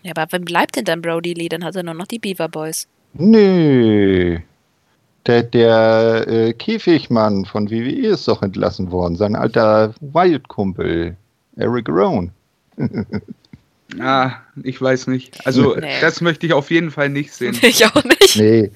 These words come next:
Speaker 3: Hatte ich oft
Speaker 2: Ja,
Speaker 3: genug.
Speaker 2: aber das ist ja jetzt auch, oder, oder Eight und Nine beweisen sich doch noch und wären noch ein ganz tolles Tag-Team.
Speaker 3: Slater, Ryder und Hawkins.
Speaker 2: Ja, genau. <laughs>
Speaker 3: Die Loser von W W E, die hätten den Grund, zur Dark Order zu gehen.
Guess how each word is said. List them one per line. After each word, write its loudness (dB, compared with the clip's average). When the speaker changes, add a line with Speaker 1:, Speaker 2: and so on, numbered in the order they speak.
Speaker 3:
Hatte -2
ich -4
oft 0
Speaker 2:
Ja, 2
Speaker 3:
genug. -4
Speaker 2:
aber -4
das -8
ist -10
ja 2
jetzt -6
auch, -8
oder, -2
oder 0
Eight -2
und -8
Nine -2
beweisen 0
sich -4
doch 0
noch -2
und -4
wären 0
noch -2
ein -2
ganz -2
tolles -4
Tag-Team. -10
Speaker 3:
Slater, 0
Ryder 0
und -6
Hawkins. -6
Speaker 2:
Ja, 6
genau. 0
<laughs> 0
Speaker 3:
Die 0
Loser 4
von 0
W 2
W -2
E, -2
die -6
hätten -2
den 0
Grund, -2
zur 2
Dark -2
Order -2
zu -8
gehen. -4